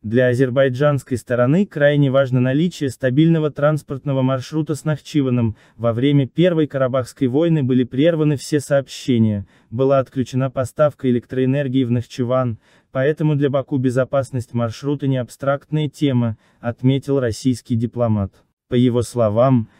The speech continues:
Россия была готова восстановить проходящую по территории Армении Ж Д линию достаточно быстро и за свои деньги.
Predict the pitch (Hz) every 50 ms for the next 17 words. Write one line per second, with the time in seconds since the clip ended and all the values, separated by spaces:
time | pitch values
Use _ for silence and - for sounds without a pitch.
0 | _ _ _ - 117 123 120 113 - - 196 220 208 185 147 151 147 151 151 139
1 | 151 143 - 190 202 196 180 165 160 143 - 147 139 143 139 143 160 160 - _
2 | 151 139 127 143 139 131 151 156 139 - - 139 127 113 127 117 - 127 123 123
3 | 117 139 139 131 135 135 131 123 120 123 127 127 127 127 123 113 123 123 117 131
4 | 143 151 143 147 151 147 143 127 117 120 117 110 - - 120 113 - 110 - -
5 | 123 110 107 127 139 131 - - 120 117 113 113 113 - - 117 120 123 131 120
6 | 123 127 123 117 110 98 104 104 101